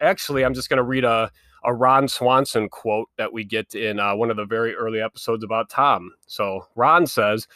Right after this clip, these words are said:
"I like Tom. He doesn't do a lot of work around here. He has, he shows zero initiative. He's not a team player.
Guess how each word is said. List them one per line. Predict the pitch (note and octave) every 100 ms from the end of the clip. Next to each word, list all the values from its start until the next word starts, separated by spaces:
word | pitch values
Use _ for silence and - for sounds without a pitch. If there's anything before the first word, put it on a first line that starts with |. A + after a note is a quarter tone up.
| _ _ _ -
"I |
like | G#3 A#3+ -
Tom. | C#3 G#2 E2+ _ _ -
He | D#3+
doesn't | F#3+ F#3
do | F3+
a | E3
lot | D3+ C#3
of |
work | B2+ C3+ B2
around | G#2 G2+ G2
here. | G2 F2+ - _ _ -
He | C3+
has, | C3 B2+
he | C#3 C3+
shows | - C#3+ B2
zero | D3 G3 F#3+
initiative. | E3 D3+ - G#2+ F#2+ F#2 _
He's | B2
not | C3+ E3+
a | F3
team | - D#3+ C#3+
player. | E3 A#2+ B2 B2